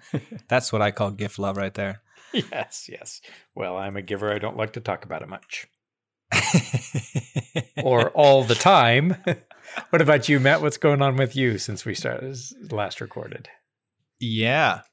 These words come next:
Speaker 1: lots, I guess. Um, I'm, I'm starting right now. Actually, it's interesting as we record this, this season, or at least for the next month or two, I feel like the only time I'm gonna be having a little bit of scotch is on this episode. I'm doing this big,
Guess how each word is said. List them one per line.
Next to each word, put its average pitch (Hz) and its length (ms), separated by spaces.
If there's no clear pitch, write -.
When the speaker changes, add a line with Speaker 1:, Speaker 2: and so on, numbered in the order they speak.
Speaker 1:
lots, 113 480
I 107 140
guess. 117 520
Um, 104 540
I'm, 120 100
I'm 135 320
starting 156 340
right 120 240
now. 113 400
Actually, 110 300
it's 101 100
interesting 107 380
as 104 120
we 104 120
record 104 480
this, 101 320
this 120 340
season, 120 420
or 104 60
at 104 60
least 113 200
for 104 420
the 107 140
next 107 320
month 110 300
or 107 100
two, 104 320
I 101 80
feel 113 240
like 104 380
the 104 140
only 110 220
time 107 180
I'm 107 60
gonna 104 40
be 104 100
having 104 440
a 101 80
little 104 280
bit 104 180
of 101 100
scotch 104 400
is 104 100
on 101 120
this 101 140
episode. 104 420
I'm 104 100
doing 113 260
this 107 160
big, 107 460